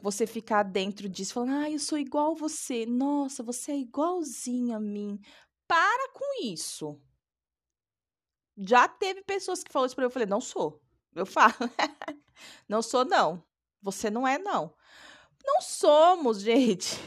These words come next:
É, agora eu tive certeza, agora que eu vou falar com mais propriedade. Então, você não vai querer ficar falando que você é igual eu e que eu sou igual a tu, não, porque não sou. Eu sou única e exclusiva. E nesse trecho aqui você vai entender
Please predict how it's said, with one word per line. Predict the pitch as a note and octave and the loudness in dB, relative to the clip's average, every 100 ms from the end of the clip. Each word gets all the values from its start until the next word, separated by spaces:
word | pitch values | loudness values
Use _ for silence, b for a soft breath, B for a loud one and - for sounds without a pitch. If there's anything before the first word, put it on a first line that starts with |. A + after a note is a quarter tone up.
| B B | B B
É, | - | 0
agora | A#3+ A#3 B3 | 0 2 0
eu | D4+ | -2
tive | D4+ D4 | -8 -8
certeza, | C#4 A#3 | -8 -4
agora | A#3 A#3+ | 0 0
que | C4+ | 0
eu | |
vou | C4+ | -2
falar | C4+ B3+ | 0 0
com | B3+ | -2
mais | B3+ | -4
propriedade. | C4+ C4 C#4+ G3 | -6 -6 -2 -2
Então, | - F#3+ | -4 -6
você | B3 | -6
não | A#3 | -4
vai | C4 | -4
querer | - D4+ D#4+ | -4 -4 -6
ficar | - C4+ | -6 -8
falando | B3+ A3+ G#3+ | -6 -6 -6
que | - | -4
você | G#3+ | -4
é | |
igual | F#3+ F#3 F#3 | 0 2 2
eu | F#3 F#3+ | 2 -2
e | F#3+ | -2
que | F#3 | -8
eu | |
sou | F#3+ F#3 | -6 -8
igual | F3 F3 F3+ | -4 -2 -2
a | |
tu, | F3 F#3+ F3+ | -6 -8 -6
não, | F#3 G#3 | -6 -8
porque | - A#3 A3+ | -8 -4 -4
não | A#3 A3+ D4 | -4 -4 -6
sou. | B4 - - b b b b b b - | -6 -8 -8 b b b b b b -4
Eu | F3+ G3 | 0 2
sou | G#3 - B3 B3 - - | 0 0 2 2 0 -6
única | A3+ C#4+ E4+ D#4+ - A#3+ | 0 2 2 0 -2 -2
e | A3+ | 0
exclusiva. | C4+ - - C4 E4+ D#4 G3+ A#3+ C#4 C4 F#3+ D#3+ - B B B B | -2 -4 -6 -4 -4 -6 -6 -4 -4 -2 0 0 -2 B B B B
E | F3+ G3+ | -6 -4
nesse | G#3 A3 B3 E4+ D#4+ | 0 2 2 0 -2
trecho | C#4 C#4 | 0 0
aqui | B3+ B3 | -2 -4
você | A#3 A#3+ A3+ | -6 -4 0
vai | A3+ | 0
entender | A#3 A#3 A#3 A#3+ F#3+ F#3 F#3 A#3 | 0 -2 -4 -4 -2 0 0 -4